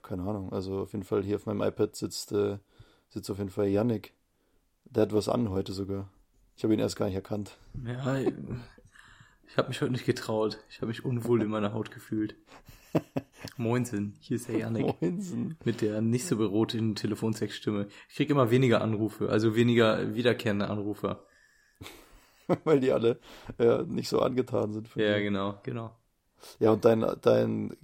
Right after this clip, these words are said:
Speaker 1: geiler Körper ist natürlich beim Telefonsex nicht so hilfreich.
Speaker 2: Das ist halt das Problem.
Speaker 1: Das ist
Speaker 2: Wenn's
Speaker 1: bisschen
Speaker 2: irgendwie, wenn's da was anderes gäbe irgendwie, dann
Speaker 1: Ja, aber fällt mir jetzt nichts ein irgendwie so.
Speaker 2: Nee, mir auch nicht.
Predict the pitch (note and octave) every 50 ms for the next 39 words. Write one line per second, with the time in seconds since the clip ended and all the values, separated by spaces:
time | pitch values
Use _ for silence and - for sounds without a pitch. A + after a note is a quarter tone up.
0 | A2 - - A2 A2 A2 G#2+ - - A#2 A#2 A2+ - - A2+ - A#2+ G#2+ - A2+
1 | A2 - - A2+ G#2+ G#2 - - A2+ G#2+ - - B2 C3+ B2+ - B2+ G#2+ - -
2 | B2 - - F2+ F2+ G2 - - G#2 G2+ G2 G2 A#2 B2 - - - B2+ B2 B2
3 | A#2+ - - A2+ A2 A#2 B2 B2 A#2 A2 A2+ - - - A#2+ G#2 G2 - G#2+ G2+
4 | - A#2 - - B2+ B2+ B2+ A2 G#2 B2 B2 A#2+ A#2 A2+ - - - - - -
5 | A2+ B2 - B2+ G#2+ A2+ A#2+ B2 C3+ C3 A#2+ B2 - - A2+ G#2+ G#2+ G#2 G#2+ G#2
6 | G2+ G#2 G#2+ G#2 - - G2+ G#2 G2+ G2 A2 G2+ G2+ G2+ G2 G2+ G2+ G2+ G#2 G2
7 | G2 - - A2+ G#2+ A2 A2 G#2 - - - A#2 A2 - - A2+ A2+ A2 G#2+ G#2
8 | G#2 G2+ G2+ G#2 G2+ G#2 G#2 G#2 G2+ G2+ G2+ G2+ _ - A2+ G#2 G2 F#2+ G2+ G2+
9 | G2+ G2+ - -